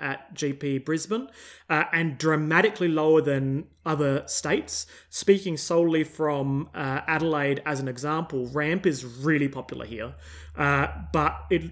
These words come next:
it might suggest that this is maybe just a nature of, of the location, and because it's in Canberra, less people were interested in sleeving up ramp.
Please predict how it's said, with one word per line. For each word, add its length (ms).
it 240
might 400
suggest 640
that 200
this 180
is 260
maybe 540
just 220
a 60
nature 600
of, 320
of 380
the 100
location, 600
and 340
because 220
it's 140
in 80
Canberra, 360
less 160
people 460
were 220
interested 400
in 60
sleeving 360
up 100
ramp. 240